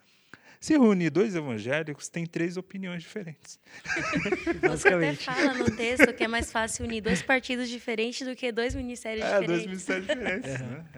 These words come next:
Speaker 1: É muito difícil. A Assembleia de Deus fez aniversário lá, cem anos. Cada ramo da Assembleia de Deus fez uma festa. Nem aí as assembleias se uniram, vão fazer uma única festa celebrando os cem anos. Cara, se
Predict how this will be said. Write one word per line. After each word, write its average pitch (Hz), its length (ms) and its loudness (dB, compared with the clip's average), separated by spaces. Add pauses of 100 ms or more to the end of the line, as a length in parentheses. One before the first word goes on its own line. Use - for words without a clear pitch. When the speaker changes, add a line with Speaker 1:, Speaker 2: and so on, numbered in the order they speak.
Speaker 1:
É 127 40 -10
muito 139 260 -12
difícil. - 400 -14
A - 420 -20
Assembleia 147 340 -4
de 151 60 -6
Deus 139 240 -8
fez 143 160 -8
aniversário 139 640 -10
lá, 104 160 -12
cem 131 320 -10
anos. 104 400 -12 (560)
Cada 214 640 -6 (260)
ramo 165 400 -2
da 160 100 -4
Assembleia 135 340 -4
de 123 60 -8
Deus 127 200 -6
fez 143 160 -8
uma 143 180 -6
festa. - 480 -10 (500)
Nem 285 500 0
aí 226 440 0
as 214 160 -4
assembleias 160 520 -4
se - 140 -12
uniram, 143 460 -6
vão 139 160 -6
fazer 131 280 -10
uma 131 120 -6
única 143 400 -4
festa - 460 -8
celebrando 120 680 -10 (560)
os 113 180 -8
cem 117 280 -8
anos. 101 360 -12
Cara, 196 280 -12
se - 120 -14